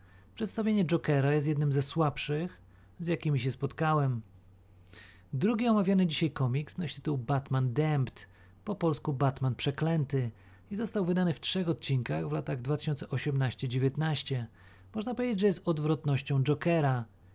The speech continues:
Gdy tamten był realistyczny, ten jest utrzymany w konwencji koszmarnej halucynacji. Gdy Joker był zwartą i logiczną, dobrze opowiedzianą historią, Batman Przeklęty to przykład scenariuszowego bałaganu.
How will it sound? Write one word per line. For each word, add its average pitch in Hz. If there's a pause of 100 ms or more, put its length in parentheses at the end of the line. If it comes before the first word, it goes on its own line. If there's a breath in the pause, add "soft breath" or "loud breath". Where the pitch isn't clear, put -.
(140)
Gdy 214
tamten 160
był 156
realistyczny, 147
ten 196
jest 160
utrzymany 151
w -
konwencji 139
koszmarnej 135
halucynacji. 139 (340 soft breath)
Gdy 196
Joker 151
był 147
zwartą 160
i 147
logiczną, 143
dobrze 151
opowiedzianą 147
historią, 135 (260)
Batman 156
Przeklęty 143
to -
przykład 151
scenariuszowego 143
bałaganu. 139